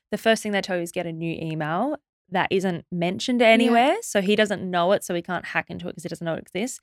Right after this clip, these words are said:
Speaker 2: Yeah.
Speaker 1: So I had to keep making all these new emails because he was reading 'em from my current email that had been hacked. And that's how he got into all of my accounts was through my Yahoo email.
Speaker 2: Oh my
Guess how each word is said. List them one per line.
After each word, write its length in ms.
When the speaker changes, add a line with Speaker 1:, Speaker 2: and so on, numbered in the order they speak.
Speaker 2:
Yeah. 340
Speaker 1:
So 120
I 60
had 100
to 60
keep 180
making 240
all 60
these 140
new 140
emails 360
because 260
he 140
was 180
reading 380
'em 280
from 180
my 140
current 440
email 220
that 120
had 180
been 120
hacked. 540
And 180
that's 240
how 120
he 140
got 200
into 200
all 220
of 100
my 120
accounts 380
was 140
through 160
my 280
Yahoo 460
email. 380
Speaker 2:
Oh 300
my 360